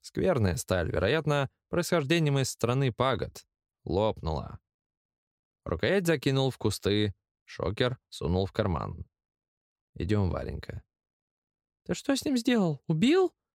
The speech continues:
«Господь с тобой, он собирался нас ограбить.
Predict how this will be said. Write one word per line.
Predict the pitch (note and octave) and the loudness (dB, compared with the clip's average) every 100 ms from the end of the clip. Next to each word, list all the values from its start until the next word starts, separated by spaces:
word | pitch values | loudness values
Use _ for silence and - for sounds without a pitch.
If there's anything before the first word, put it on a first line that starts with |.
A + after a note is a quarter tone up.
| _ _ _ _ - | _ _ _ _ -6
«Господь | F2+ - - G3 | -4 -2 2 2
с | - | 2
тобой, | A#2+ G#2 E2 | 2 2 0
он | F#2 | -2
собирался | A#2 F3+ G3+ F3 | -2 2 2 2
нас | F3 E3+ G3 | 2 2 2
ограбить. | F3+ F3+ G2+ C#2+ B1 - | 2 2 2 0 -4 -12